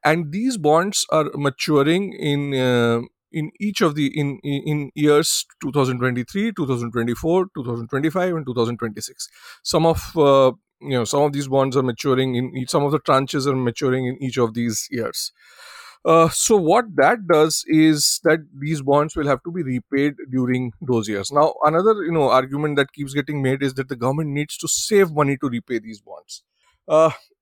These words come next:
no, people who say this do not understand the basic structure of the government's budget. Now, the government basically earns money during a particular year and it spends that money in that particular year. Hence,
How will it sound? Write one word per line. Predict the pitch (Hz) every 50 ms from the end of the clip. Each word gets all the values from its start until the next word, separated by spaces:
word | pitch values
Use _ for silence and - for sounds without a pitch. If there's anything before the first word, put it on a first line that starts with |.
| _ _ _ -
no, | 160 156 - - - - - 151 139 131 -
people | - 175 175 - 226
who | 202 226 208
say | - - 190 185
this | 175 196 220 180
do | - 170
not | 160 165 165 170 160
understand | 147 147 143 147 143 - - 156 156 156 165 160
the | 156
basic | 135 123 131 135 - - 175 -
structure | - - - - 143 - _ - - 180 175 165 -
of | 147 147 135 - - - - -
the | 131 139
government's | 123 123 120 120 117 120 117 110 117
budget. | 147 139 123 120 101 - _
Now, | 117 123 123
the | 131
government | 120 117 127 127 139 165 180 170 135
basically | 135 135 123 - 139 - _ - 143 151 160 175 180 - _ _ _ - - - - - - 127
earns | 139 147 160 156 - 160
money | 147 143 143 147 156 156 160 110
during | 127 143 143 151 151 151
a | -
particular | - 151 131 - 131 - 151 147 156 147
year | 147 147 170 196 - - -
and | 117 131 135 127 -
it | 135 - -
spends | - - - _ - 139 131 135 127 120
that | 127 131 120 110 -
money | 120 113 113 113 110
in | 110 110
that | 110 107 101 -
particular | 110 101 - - 107 101 101 104
year. | 101 107 113
Hence, | 127 156 170 190 - -